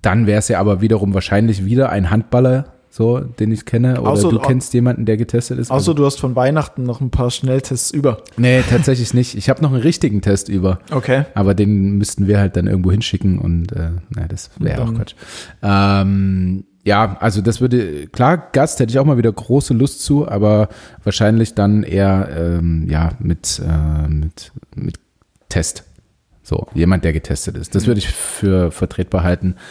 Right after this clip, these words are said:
Speaker 1: Ähm, viele haben ja auch gefragt, äh, ich nehme die Frage mal ab, äh, was mit Micha ist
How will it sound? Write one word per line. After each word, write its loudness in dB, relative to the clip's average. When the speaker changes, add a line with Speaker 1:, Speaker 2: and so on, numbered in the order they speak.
Speaker 1:
Ähm, 2
viele 2
haben 2
ja 4
auch 0
gefragt, 0
äh, 0
ich -4
nehme 2
die 0
Frage 0
mal 2
ab, -2
äh, 0
was 0
mit 2
Micha 2
ist -4